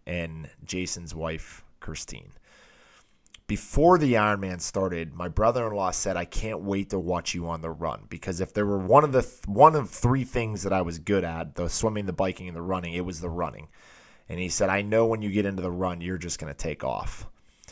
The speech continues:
And Shauna had texted me. I had my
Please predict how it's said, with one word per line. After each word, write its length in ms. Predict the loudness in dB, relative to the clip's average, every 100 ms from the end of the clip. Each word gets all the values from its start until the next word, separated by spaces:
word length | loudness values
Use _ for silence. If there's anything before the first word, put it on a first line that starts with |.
| -20 _ 0
And 380 | 2 2 -2
Shauna 680 | -6 -2 4 4 4 0 0
had 220 | -2 -4 -2
texted 380 | -2 -2 -4
me. 340 | -6 -8 -8 -10 -12
I 60 | -6
had 180 | -6 -4
my 260 | -6 -8